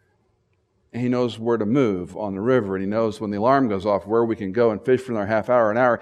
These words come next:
He knows how to do these things. He's wise in the ways of fly fishing. For me to become as good as Chris will take a lot. <laughs> It may never happen, but it will take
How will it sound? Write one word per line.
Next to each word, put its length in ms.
He 280
knows 380
how 240
to 160
do 200
these 280
things. 400
He's 180
wise 800
in 100
the 80
ways 720
of 140
fly 240
fishing. 380
For 100
me 160
to 80
become 580
as 160
good 200
as 100
Chris 480
will 120
take 200
a 80
lot. 380
<laughs> 200
It 300
may 160
never 200
happen, 460
but 180
it 140
will 100
take 460